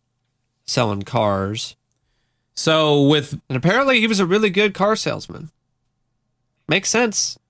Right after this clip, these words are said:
Speaker 1: It's another, a way to manipulate people. So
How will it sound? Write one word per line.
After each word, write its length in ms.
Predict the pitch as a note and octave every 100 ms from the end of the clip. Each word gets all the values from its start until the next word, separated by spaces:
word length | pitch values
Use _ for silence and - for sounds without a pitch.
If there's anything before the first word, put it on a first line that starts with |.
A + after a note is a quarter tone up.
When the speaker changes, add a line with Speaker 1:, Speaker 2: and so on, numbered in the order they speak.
| _ _ _ _
Speaker 1:
It's 80 | -
another, 460 | G#2+ A2+ D#3 E3 -
a 240 | D#2+ A2+
way 220 | D3 E3
to 40 | F3
manipulate 600 | E3+ F#3+ G3+ F3 A#2 A#2
people. 420 | A2+ A2+ A#2+ D#3 _ _ _ _ _ _ _ _ _ _ _ _ _ _
So 840 | - - G3 F#3+ F#3+ F#3 F#3 F3